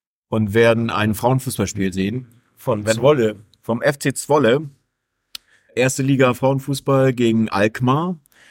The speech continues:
Speaker 1: Wir hatten auch gehofft, dass wir eine Möglichkeit kriegen, vielleicht die Herrenmannschaft zu treffen und zu sehen. Allerdings spielen die auswärts und leider nicht so grenznah,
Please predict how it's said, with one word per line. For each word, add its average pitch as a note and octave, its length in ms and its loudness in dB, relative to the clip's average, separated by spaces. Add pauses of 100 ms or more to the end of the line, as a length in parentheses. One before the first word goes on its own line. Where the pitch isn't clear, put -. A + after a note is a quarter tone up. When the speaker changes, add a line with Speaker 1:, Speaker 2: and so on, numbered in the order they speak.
(160)
Speaker 1:
Wir A2 360 0
hatten D#3+ 280 -2
auch C#3+ 240 2
gehofft, - 680 0
dass B2 220 0
wir C3 360 4
eine A#2+ 180 0
Möglichkeit B2 480 0
kriegen, B2 640 -2 (580)
vielleicht A#2 320 2
die G#2+ 120 4
Herrenmannschaft A#2+ 680 2
zu - 100 -8
treffen A#2 540 -2
und G#2 400 -4
zu A2+ 100 -4
sehen. G#2+ 420 0
Allerdings A#2 460 0
spielen B2 280 -2
die A#2+ 100 0
auswärts B2+ 500 0
und A#2+ 240 -2
leider A2+ 280 0
nicht B2+ 180 -4
so B2 120 -2
grenznah, B2 800 -2